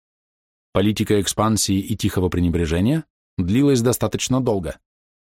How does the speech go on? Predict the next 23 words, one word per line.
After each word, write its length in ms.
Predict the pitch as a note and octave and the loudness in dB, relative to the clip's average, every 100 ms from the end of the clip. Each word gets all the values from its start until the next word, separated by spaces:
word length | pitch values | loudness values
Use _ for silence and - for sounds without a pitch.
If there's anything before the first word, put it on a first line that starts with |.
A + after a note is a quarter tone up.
| _ _ _ _ _ - | _ _ _ _ _ 0
Конференции 680 | A#2+ A#2 E3 G3+ F#3+ F3 | 0 4 4 4 2 2
пришлось 560 | C3+ C3+ - C#3+ C3+ - - | 2 2 2 2 2 -2 -2
лишить 380 | A#2+ B2 C#3+ A#2 | 0 2 2 0
оппортунистов 720 | G2+ F#2 F#2+ F#2 F#2+ E3 - - | -2 0 2 2 0 -4 -8 -8
возможности 640 | A2+ A#2 B2+ C3+ C3 - A2 | 0 2 2 2 2 0 0
пользоваться 580 | C#3+ C#3 C3 B2+ - | 0 2 2 0 0
аппаратурой 480 | A#2+ A#2 A2+ G2 G2+ | 0 0 0 0 0
связи. 420 | - B2 F#2 D#2 _ _ _ _ _ _ _ _ _ _ _ _ | 2 0 -2 -6 _ _ _ _ _ _ _ _ _ _ _ _
Пришло 340 | - F#2 A#2+ A#2 | -2 0 2 2
время 260 | A#2 A2+ | 4 2
современному 580 | A2 G2+ G#2+ A2 A2 G#2 | 2 2 2 2 2 2
государству 560 | G2 G#2+ G2+ G2 - G2 | 0 2 2 0 0 0
определиться 540 | F#2+ F#2+ G#2+ A2 G#2 | 0 0 0 0 0
и 60 | F#2+ | 0
прояснить 440 | G2 G2+ A2+ A2 | 0 0 0 0
свои 160 | G2+ G2 | 0 0
отношения 480 | G#2 G2 G#2 G2+ | 0 0 2 2
с 80 | F#2 | 0
прошлым, 420 | G#2+ A2+ - G2 - | 0 0 0 -2 -2
из 120 | G#2 | -6
которого 380 | - G2+ G#2 F#2+ | -4 0 2 2
оно 140 | F#2 F2 | 2 0
возникло, 500 | E2+ E2 F#2 D#3 | 0 0 0 -2